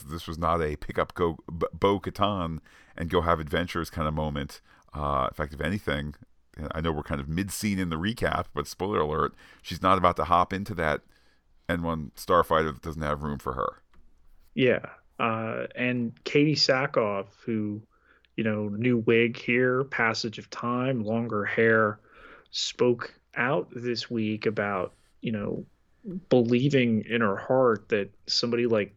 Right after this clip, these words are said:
Speaker 2: Scarlett Johansson would get this role and that she would be allowed to reprise the role she originally voiced, this a different tact than what they did with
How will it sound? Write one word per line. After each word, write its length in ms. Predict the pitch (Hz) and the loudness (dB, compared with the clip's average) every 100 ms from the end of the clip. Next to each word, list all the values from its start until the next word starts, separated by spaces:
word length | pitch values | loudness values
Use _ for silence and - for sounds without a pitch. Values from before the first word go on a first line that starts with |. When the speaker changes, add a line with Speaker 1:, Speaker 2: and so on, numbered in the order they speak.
| - | -12
Speaker 2:
Scarlett 580 | - - 113 117 113 107 | -10 -2 2 2 2 0
Johansson 760 | 117 101 104 117 127 117 104 | 0 0 0 -2 0 -2 -2
would 180 | 107 104 | -4 0
get 200 | 110 101 | 0 0
this 300 | 110 101 - | 0 -2 0
role 500 | 110 127 117 - 110 _ _ _ _ _ - | 4 6 6 2 -2 _ _ _ _ _ -6
and 140 | 120 113 | 0 0
that 140 | 98 - | 0 -4
she 320 | - - - 120 | -4 -2 0 0
would 220 | 123 113 | 0 2
be 120 | 117 | 2
allowed 500 | 107 107 104 104 101 | 2 2 2 0 -2
to 120 | - | -6
reprise 1160 | 104 95 - - 110 110 123 98 95 98 - - _ _ _ | -2 -2 -4 -4 0 2 2 0 0 -2 -2 -4 _ _ _
the 140 | 120 101 | 0 0
role 400 | 107 107 104 104 | 2 4 4 2
she 200 | - 117 | 0 0
originally 540 | 98 107 110 107 98 | 2 0 2 0 0
voiced, 580 | 95 104 127 110 - - | 2 4 6 6 4 2
this 200 | 104 - | -2 -2
a 60 | |
different 680 | 98 - 98 - 107 104 104 | -4 0 -2 0 0 0 -4
tact 580 | - 98 110 117 - - | -4 0 0 -4 -12 -12
than 180 | 101 98 | -10 -6
what 180 | 98 - | -8 -4
they 140 | 101 | -6
did 300 | 95 92 90 - | -2 -2 -2 -2
with 200 | 92 | -4